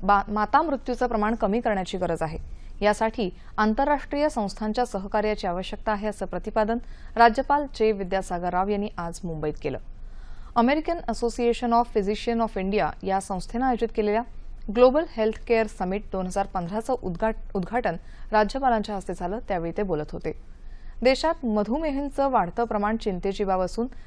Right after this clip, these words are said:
त्यावर प्रतिबंधात्मक उपाययोजना करण्याची गरज आहे, असं सांगून राज्यपाल म्हणाले की आरोग्य क्षेत्रात जागतिक स्तरावरील बदल आणि आधुनिक तंत्रज्ञान यांची देवाणघेवाण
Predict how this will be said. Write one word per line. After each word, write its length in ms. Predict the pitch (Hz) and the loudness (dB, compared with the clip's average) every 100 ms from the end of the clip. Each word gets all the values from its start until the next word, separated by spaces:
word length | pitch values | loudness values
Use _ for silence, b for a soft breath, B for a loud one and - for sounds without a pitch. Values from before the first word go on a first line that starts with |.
| B | B
त्यावर 280 | 226 220 247 | 4 4 4
प्रतिबंधात्मक 920 | - 214 233 277 233 190 220 240 247 | 2 -2 0 2 2 0 -2 -2 -2
उपाययोजना 580 | 214 196 196 196 190 208 | -2 2 2 2 0 -2
करण्याची 420 | 226 214 180 - | -2 -2 -4 -4
गरज 240 | 175 170 180 | -2 -2 0
आहे, 180 | 175 190 | -2 -4
असं 180 | - | -6
सांगून 340 | 180 180 185 233 b b - | -6 -4 -2 -4 b b 2
राज्यपाल 440 | 190 180 220 233 | 4 4 2 2
म्हणाले 420 | 196 190 240 170 180 b b b b - | 2 2 2 2 -2 b b b b -4
की 100 | 262 - | -2 2
आरोग्य 420 | 196 226 269 339 | 4 4 2 0
क्षेत्रात 380 | - 269 240 254 254 | 0 0 4 2 2
जागतिक 440 | 196 175 214 302 | -2 0 -2 -2
स्तरावरील 480 | - 226 214 208 220 | -2 0 2 2 2
बदल 320 | 202 185 214 - | 2 2 0 -2
आणि 180 | 190 202 - | -4 -6 -4
आधुनिक 320 | 170 175 233 - | -6 -4 -4 -2
तंत्रज्ञान 460 | 180 226 247 185 165 b b - | -2 0 2 0 -4 b b 0
यांची 320 | 214 214 277 | 2 2 0
देवाणघेवाण 640 | 262 196 202 262 226 226 | 2 2 4 2 0 2